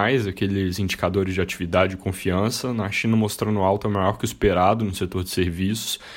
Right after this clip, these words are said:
que subiu pro patamar de cinquenta e cinco. Lembrando que pra P M Is, tudo que for acima de cinquenta indica tendência de aceleração.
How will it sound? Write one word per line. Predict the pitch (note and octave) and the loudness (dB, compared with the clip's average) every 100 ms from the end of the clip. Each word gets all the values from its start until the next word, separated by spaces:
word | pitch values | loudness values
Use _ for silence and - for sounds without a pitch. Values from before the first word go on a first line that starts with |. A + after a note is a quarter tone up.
| - | -12
que | - | -6
subiu | A2 A2+ | 0 2
pro | A2+ | 2
patamar | A2 A2+ A2 G#2+ | 0 2 2 2
de | G#2+ | 0
cinquenta | A2+ A2 A2 A2 | -2 0 0 0
e | A2 | 0
cinco. | - - A2 G#2 F#2+ | 0 2 2 2 0
Lembrando | F#2+ F#2 F#2+ G2+ | 0 0 2 0
que | G2 | 0
pra | G2+ G2 | -2 -2
P | F#2 G#2+ | 0 0
M | G2 G2 G2+ | 2 4 4
Is, | A2 | 2
tudo | - A2+ G#2+ | -2 -6 -6
que | |
for | - A2 | -2 2
acima | G2+ - A2 G#2 | 2 0 0 0
de | |
cinquenta | - A#2 G2+ G#2+ G2+ G#2+ A#2 A2+ - - | -2 -2 -2 0 0 0 0 -2 -6 -8
indica | - A#2 G#2+ G#2 | 0 2 2 0
tendência | A2 G#2 G2+ G2 | 0 2 0 0
de | F#2+ | -2
aceleração. | G2 G2 G#2 G#2+ A2 - E2 | -2 0 2 2 0 -2 -2